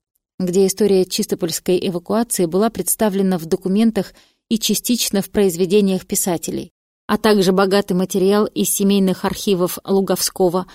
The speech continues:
ныне архив Седова, Голубкиной, Луговской,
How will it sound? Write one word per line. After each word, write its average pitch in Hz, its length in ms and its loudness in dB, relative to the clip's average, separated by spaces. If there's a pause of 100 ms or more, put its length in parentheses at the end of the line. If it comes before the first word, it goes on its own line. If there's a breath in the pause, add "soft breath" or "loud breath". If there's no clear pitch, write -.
(280 soft breath)
ныне 190 340 4
архив 185 380 -2
Седова, 170 560 -2 (720)
Голубкиной, 190 880 2
Луговской, 175 760 -2